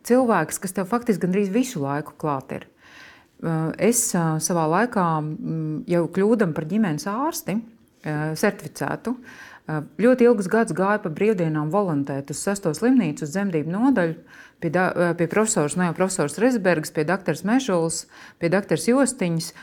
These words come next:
un arī pie vecmātēm. Jo es gribēju iemācīties, nu, tā kā pieņemt dzemdības, jo man bija sajūta, ka, ja es bu-, esmu kaut kur, nezinu, citās valstīs, Āfrikā, vienalga kur, ja gadījumā kāds dzemdē,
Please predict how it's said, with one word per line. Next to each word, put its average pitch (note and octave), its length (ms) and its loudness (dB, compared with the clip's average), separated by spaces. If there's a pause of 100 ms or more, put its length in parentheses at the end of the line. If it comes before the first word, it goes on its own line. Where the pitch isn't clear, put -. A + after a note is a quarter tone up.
(120)
un G#3+ 160 4
arī G#3 100 6
pie E3 160 4
vecmātēm. D#3+ 800 -2 (380)
Jo F3+ 100 4
es A3+ 160 4
gribēju F3+ 300 4
iemācīties, D3+ 580 0
nu, F#3+ 180 0
tā F#3 140 -4
kā E3 80 -4
pieņemt F#3 340 0
dzemdības, D3+ 460 -2
jo F3+ 60 0
man G3+ 180 0
bija D#3 220 0 (260)
sajūta, A#3+ 400 2
ka, E3 180 -2
ja G3 220 4
es F3+ 80 -2
bu-, F3 160 2
esmu G#3+ 260 0
kaut D#3 200 -4
kur, D#3 120 -4
nezinu, D3 360 0 (720)
citās G#3+ 380 2
valstīs, G#3+ 540 2
Āfrikā, F#3+ 480 0
vienalga D#3+ 480 0
kur, B3 240 0
ja E3 160 -2
gadījumā D#3+ 480 0
kāds D3+ 320 -4
dzemdē, A3 380 4